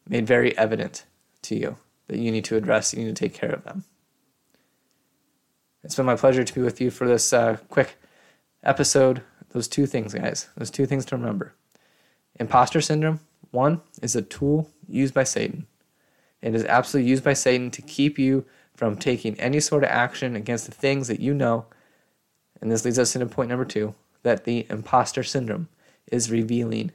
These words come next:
in your life. It's pointing out to you there are things that you don't like,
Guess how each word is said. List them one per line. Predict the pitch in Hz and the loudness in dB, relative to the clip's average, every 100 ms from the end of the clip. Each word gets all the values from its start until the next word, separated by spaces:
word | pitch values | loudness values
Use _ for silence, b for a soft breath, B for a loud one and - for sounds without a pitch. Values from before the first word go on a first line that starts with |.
| - | -10
in | 113 113 104 | -2 -2 -2
your | - 160 | -6 -4
life. | 95 - 104 | 0 0 0
It's | 104 - | -2 -6
pointing | - 135 131 123 120 - | -2 2 2 0 -6 -2
out | 117 110 - - | 0 0 -6 -6
to | 123 | -2
you | 113 110 104 | -2 0 2
there | 110 110 | 2 4
are | 107 | 2
things | 107 - 127 127 113 b b b b b b _ _ _ - | 0 0 -2 -2 -6 b b b b b b _ _ _ -4
that | 110 | -4
you | 107 135 | 0 2
don't | 147 | 4
like, | 131 117 - - | 4 2 -2 -14